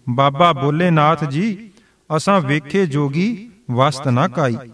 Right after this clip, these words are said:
ਕਿਉਂਕਿ ਤੁਹਾਡੇ ਵਿੱਚ ਤਾਂ ਭੋਰਾ ਜਿੰਨੀ ਵੀ ਜਰਨ ਸ਼ਕਤੀ ਨਹੀਂ ਹੈ।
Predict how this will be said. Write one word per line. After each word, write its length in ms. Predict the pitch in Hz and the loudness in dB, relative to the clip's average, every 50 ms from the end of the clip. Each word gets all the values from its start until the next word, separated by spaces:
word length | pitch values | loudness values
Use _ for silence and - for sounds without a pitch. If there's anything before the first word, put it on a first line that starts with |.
| - - _ - | -20 -16 _ 0
ਕਿਉਂਕਿ 440 | 156 180 202 220 190 170 151 151 160 | 2 2 2 2 2 2 0 0 0
ਤੁਹਾਡੇ 460 | 156 202 190 156 127 110 131 160 185 | 0 0 2 2 2 2 0 0 2
ਵਿੱਚ 220 | 190 196 185 185 | 0 0 -2 -4
ਤਾਂ 180 | 170 170 196 214 | -2 0 0 0
ਭੋਰਾ 400 | 214 196 226 180 139 120 123 123 | 0 0 0 0 2 2 2 2
ਜਿੰਨੀ 260 | 123 143 160 185 220 | 2 2 2 4 4
ਵੀ 120 | 240 254 | 4 4
ਜਰਨ 220 | 214 208 196 180 180 | 2 2 2 2 0
ਸ਼ਕਤੀ 380 | 175 - 175 160 - 180 165 | 0 -2 -2 -4 -2 -2 0
ਨਹੀਂ 240 | 143 143 175 190 170 | 2 2 2 2 0
ਹੈ। 220 | 127 - 180 135 | -2 -4 -8 -16